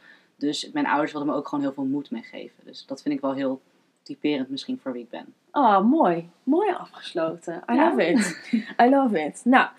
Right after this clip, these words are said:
Speaker 2: ehm, het is nog niet helemaal voorbij, want we sluiten nooit een aflevering af zonder een random feitje of gebeurtenis te delen. Dus
Speaker 1: Mhm.
Speaker 2: heb jij iets bijzonders meegemaakt in de afgelopen week?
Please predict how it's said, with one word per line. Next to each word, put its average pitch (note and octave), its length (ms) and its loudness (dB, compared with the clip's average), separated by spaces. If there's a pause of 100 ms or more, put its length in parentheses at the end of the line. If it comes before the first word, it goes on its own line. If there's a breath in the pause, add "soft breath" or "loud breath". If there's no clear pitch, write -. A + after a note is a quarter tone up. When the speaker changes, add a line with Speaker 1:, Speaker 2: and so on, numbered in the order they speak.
(380 loud breath)
Speaker 2:
ehm, C4+ 600 4 (280)
het C4+ 140 4
is E4+ 100 2
nog E4+ 120 4
niet D#4+ 140 2
helemaal A3 400 6
voorbij, A#3+ 380 6
want B3+ 260 6
we C4 100 4
sluiten C4 580 4
nooit A3+ 280 4
een G3+ 60 0
aflevering F#3 520 0
af F3+ 200 -6
zonder F3 540 -2
een F3 300 0
random E3 400 2
feitje D3+ 360 0
of - 100 -10
gebeurtenis D#3 560 -8
te - 100 -6
delen. F#3+ 280 2
Dus G#3 220 -4 (160 loud breath)
Speaker 1:
Mhm. F3+ 240 -2
Speaker 2:
heb A#3 200 2
jij B3 160 2
iets - 480 -4
bijzonders F3 460 0
meegemaakt D#3 580 -6
in - 100 -8
de D#3+ 60 -6
afgelopen D#3 460 -10
week? - 340 -8